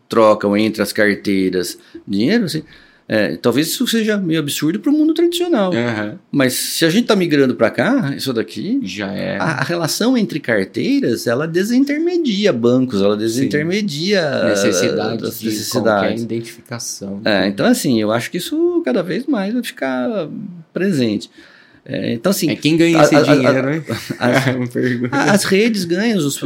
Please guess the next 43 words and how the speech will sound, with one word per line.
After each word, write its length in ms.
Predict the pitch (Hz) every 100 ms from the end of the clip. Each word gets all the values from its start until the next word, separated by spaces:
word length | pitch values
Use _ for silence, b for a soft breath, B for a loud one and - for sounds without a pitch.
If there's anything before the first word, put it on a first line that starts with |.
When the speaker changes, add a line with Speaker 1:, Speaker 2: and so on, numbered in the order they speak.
| 139
Speaker 1:
as, 160 | 131 120
Speaker 2:
Sim. 200 | - 110
Speaker 1:
as 140 | 120
plataformas 720 | - 120 120 - 131 160 135 107
ganham, 420 | 123 165 185 123
né? 100 | 123
Os, 160 | 127 113
Speaker 2:
Uhum. 140 | 113
Speaker 1:
os, 120 | 110
os 320 | 117 113 110 113
usuários 580 | 117 117 117 165 143 110
ganham, 440 | 117 143 180 127
né? 140 | 117
Na 80 | 123
verdade, 460 | 120 117 120 147 175
você 240 | 202 185
remu-, 360 | 151 170 143 135
ao 120 | 123
invés 300 | 123 131 165
de 60 | 165
você 300 | 160 - 190
ser 220 | 165 139
o 40 |
produto, 540 | 127 117 107 151 175 120
na, 200 | 113 110
como 340 | - 113 107
você 200 | - 110
é 80 | 107
na 120 | 107
Web 240 | 107 104 98
dois, 300 | 113 156 127
né? 80 | 113
Onde 140 | 104
você 200 | 98 107
vende 300 | 104 110 107
a 20 |
sua 160 | 104 104
coisa, 240 | - 202 196
Speaker 2:
Sim. 240 | - 104
Speaker 1:
aqui 340 | 131 131 - 226
você, 440 | 247 - 240 339
na 100 | 302
verdade, 520 | 262 180 175 208 254